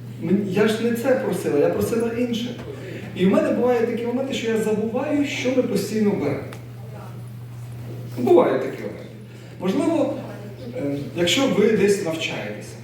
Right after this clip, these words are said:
ви приходите, приходите на навчання, відкриваєте свою сумку, бачите, що щось забули. Зошит, ручку, можливо, бутерброд хтось забув, да, це проблема.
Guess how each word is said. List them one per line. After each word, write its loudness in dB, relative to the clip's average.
ви -6
приходите, 2
приходите 2
на 0
навчання, 0
відкриваєте 0
свою -2
сумку, -2
бачите, 0
що -2
щось 0
забули. 2
Зошит, 6
ручку, 0
можливо, 4
бутерброд 0
хтось -4
забув, -6
да, -2
це 2
проблема. 0